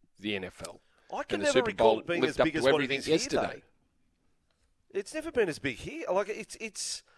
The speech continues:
Speaker 2: uh, <laughs> I had a local cafe yesterday. He shut down for the day.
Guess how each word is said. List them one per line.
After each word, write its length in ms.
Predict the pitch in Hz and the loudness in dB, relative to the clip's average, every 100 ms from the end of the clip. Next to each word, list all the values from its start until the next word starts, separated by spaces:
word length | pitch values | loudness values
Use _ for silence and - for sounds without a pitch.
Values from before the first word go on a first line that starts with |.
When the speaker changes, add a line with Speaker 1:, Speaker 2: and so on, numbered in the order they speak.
| _ _ _ _ _ | _ _ _ _ _
Speaker 2:
uh, 80 | 208 | -6
<laughs> 40 | - | -2
I 640 | 135 - _ - _ _ - | -2 -4 _ -20 _ _ -4
had 80 | 285 | 2
a 40 | |
local 240 | 240 156 | 2 0
cafe 420 | 147 175 147 214 254 | 0 0 2 0 -2
yesterday. 280 | - 160 | 0 -2
He 60 | - | -2
shut 260 | - 247 - | -6 -6 0
down 180 | 170 | -2
for 100 | 135 | -2
the 100 | 117 | -10
day. 440 | 110 320 359 302 | -6 -4 -4 -8